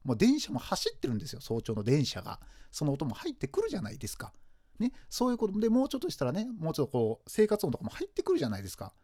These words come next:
で、そういうのを隠すためにはやっぱりビージーエムが必要だし、これは番組のね、クオリティを上げるという意味では大切だし、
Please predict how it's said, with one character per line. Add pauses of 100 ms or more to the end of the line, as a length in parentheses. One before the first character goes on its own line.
(300)
で、
そ
う
い
う
の
を
隠
す
た
め
に
は
や
っ
ぱ
り
ビ
ー
ジ
ー
エ
ム
が
必
要
だ
し、 (220)
こ
れ
は
番
組
の
ね、
ク
オ
リ
テ
ィ
を
上
げ
る
と
い
う
意
味
で
は
大
切
だ
し、